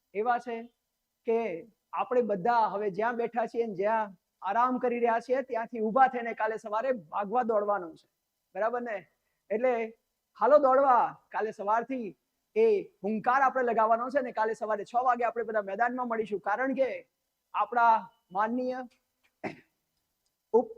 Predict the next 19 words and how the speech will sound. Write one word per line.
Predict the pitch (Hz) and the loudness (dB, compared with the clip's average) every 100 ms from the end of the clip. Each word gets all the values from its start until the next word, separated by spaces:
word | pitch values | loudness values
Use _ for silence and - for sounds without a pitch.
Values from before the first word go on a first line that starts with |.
| 190 | -6
નાય-, | 214 214 214 | -2 0 0
નાયબ | 202 240 269 | 2 4 2
મુખ્યમંત્રી | 269 277 247 247 247 | 0 -2 -2 -2 -4
સાહેબ | 254 247 | -2 0
શ્રીએ | 240 247 247 233 233 - | -2 -4 0 0 -2 -8
સત્તાવાર | - 247 - 285 302 269 | -8 -4 2 4 4 2
જાહેરાત | 262 247 247 - | 2 2 0 0
કરી | 233 208 | -2 -2
છે | - _ _ _ _ _ - | -8 _ _ _ _ _ -8
કે | 196 | 0
આ | 208 285 | 4 4
જ | 294 | 4
મંથની | 285 285 269 285 277 | 2 0 0 -2 -2
અંદર | 262 269 262 190 - _ _ | -2 0 2 0 -4 _ _
પોલીસની | 220 240 254 254 | 0 0 -2 -4
ભરતી | 226 226 214 233 | -4 -4 -4 -2
આવી | 220 233 | -2 0
રહી | 220 208 | 0 0
છે. | - | -4